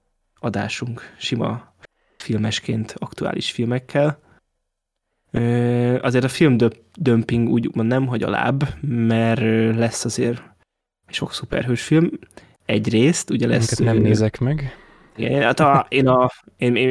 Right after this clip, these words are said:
Speaker 1: én, én nézek mindkettőt, mert egyrészt lesz a Iránya, nem, nem a Irány Pókverzum, de annak a folytatása, aminek most nem fog eszembe jutni a, a magyar címe, de a új Pókverzum film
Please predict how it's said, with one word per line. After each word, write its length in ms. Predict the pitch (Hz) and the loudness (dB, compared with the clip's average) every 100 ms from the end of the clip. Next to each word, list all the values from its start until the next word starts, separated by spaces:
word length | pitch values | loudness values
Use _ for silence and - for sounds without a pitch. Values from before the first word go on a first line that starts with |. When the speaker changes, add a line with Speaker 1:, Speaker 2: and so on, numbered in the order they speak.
| 131 | 2
Speaker 1:
én, 180 | 135 131 | 2 2
én 140 | 147 | 0
nézek 280 | 123 113 113 | 0 -2 -6
mindkettőt, 460 | 113 - - 120 | -8 -8 -6 -6
mert 140 | 117 123 | 0 2
egyrészt 240 | 120 120 | 4 2
lesz 240 | 120 - - | 0 -2 -2
a 500 | 117 117 113 117 - | 0 2 2 0 -2
Iránya, 600 | - 180 175 - 127 - | -2 0 0 -2 -4 -6
nem, 280 | - 120 123 - | -6 -6 -8 -4
nem 160 | 120 | 0
a 40 | 120 | 0
Irány 260 | 117 117 | 0 -2
Pókverzum, 520 | - 117 139 139 151 | -4 -4 0 0 2
de 100 | 156 | 0
annak 220 | 123 117 117 | 0 -2 -4
a 40 | |
folytatása, 640 | - - - - - - | -4 -4 -4 -6 -4 -4
aminek 240 | 127 123 127 | -4 -4 -6
most 140 | 120 | -6
nem 100 | - | -8
fog 140 | - 120 | -6 -6
eszembe 320 | 117 117 117 | -6 -4 -4
jutni 240 | 120 123 | -4 -6
a, 160 | 117 113 - - _ _ _ _ _ _ _ _ | -6 -8 -14 -20 _ _ _ _ _ _ _ _
a 80 | 113 | 0
magyar 300 | 117 107 107 | 0 2 -2
címe, 460 | - 113 123 160 - - | 0 2 4 2 0 -8
de 160 | - 120 | 0 2
a 100 | 120 | 4
új 160 | 127 | 4
Pókverzum 600 | 110 113 113 - 117 117 | 2 -2 -2 -2 0 -2
film 420 | 123 139 160 185 | 0 2 4 4